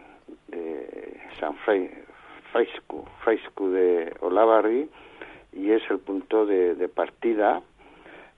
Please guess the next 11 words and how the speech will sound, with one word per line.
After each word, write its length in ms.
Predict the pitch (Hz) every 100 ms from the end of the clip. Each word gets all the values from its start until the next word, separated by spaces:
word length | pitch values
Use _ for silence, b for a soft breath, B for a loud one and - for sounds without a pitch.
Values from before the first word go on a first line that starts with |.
| -
eh, 340 | 92 92 90
donde, 600 | 85 87 87 107 110 98 - -
mm, 680 | - 78 73 67 - - 76
vamos 280 | 87 90 90
a 40 | 92
iniciar 420 | 87 80 - 92
el 140 | 90
recorrido. 520 | 73 - 69 - - - - B B B B B _
Eh, 580 | - 90 90 87 85 85 -
aquí, 360 | 82 - 104
pues, 360 | 101 - 95 85